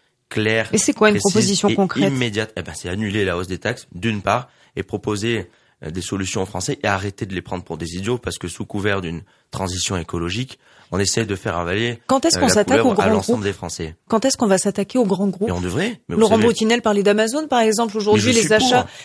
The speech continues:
Speaker 2: qui
Speaker 1: Je suis
Speaker 2: partent.
Speaker 1: pour.
Speaker 2: Pourquoi il n'y a pas ce, selon vous, ce courage politique de le faire à droite comme à gauche ou à Emmanuel, Emmanuel Macron aujourd'hui ?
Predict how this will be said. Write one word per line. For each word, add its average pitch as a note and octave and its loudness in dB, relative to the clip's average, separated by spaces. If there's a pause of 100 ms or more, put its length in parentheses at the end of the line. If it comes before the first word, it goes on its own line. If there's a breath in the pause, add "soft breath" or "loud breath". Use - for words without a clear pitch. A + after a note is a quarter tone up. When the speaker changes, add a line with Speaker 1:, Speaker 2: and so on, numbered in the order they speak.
Speaker 2:
qui - -4
Speaker 1:
Je F#3+ 0
suis - -2
Speaker 2:
partent. A#3 2
Speaker 1:
pour. E3+ -2 (120)
Speaker 2:
Pourquoi E4+ 2
il E4 2
n'y B3+ 4
a A3 4
pas B3+ 2
ce, G3+ 2
selon A#3 2
vous, A3 0
ce A3+ 0
courage A3 0
politique A3 0
de G#3+ 4
le G3 4
faire G#3 0
à F#3+ 4
droite F#3+ 0
comme G3+ 2
à F#3 6
gauche G#3+ 2
ou F#3+ 4
à F#3 6
Emmanuel, F#3+ 2
Emmanuel F#3+ 4
Macron F#3 -2
aujourd'hui ? F#3+ -4